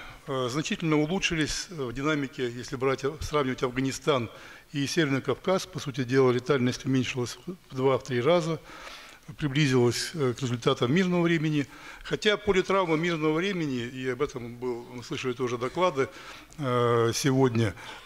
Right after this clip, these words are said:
серьезно отличается от, э, повреждений военного времени, в первую очередь тем, что, э, на войне, э, в, в это-,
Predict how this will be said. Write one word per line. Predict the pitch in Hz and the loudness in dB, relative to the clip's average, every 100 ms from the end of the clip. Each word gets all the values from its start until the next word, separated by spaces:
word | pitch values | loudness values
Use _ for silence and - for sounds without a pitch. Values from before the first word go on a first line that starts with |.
| 175 | -2
серьезно | - 190 202 175 | 2 6 6 4
отличается | - 170 - 160 127 - 139 | 2 2 4 6 4 0 -2
от, | 131 139 - - | 0 0 -2 -8
э, | 135 123 120 | -6 -4 -2
повреждений | 131 127 120 135 131 123 | -2 -4 -4 -4 -4 -2
военного | 139 185 180 | -2 -4 -4
времени, | 170 151 151 127 | -4 -4 -6 -4
в | |
первую | 175 165 156 | 0 0 0
очередь | 147 143 - - - - - | 0 -4 -6 -18 -20 -20 -10
тем, | - 160 | -2 -2
что, | - - 139 139 143 131 | -2 2 4 4 2 2
э, | |
на | 135 139 | 4 4
войне, | 139 156 175 170 | 4 4 2 0
э, | |
в, | 156 139 131 127 127 131 165 | 0 0 -2 -8 -4 0 2
в | |
это-, | 160 | 2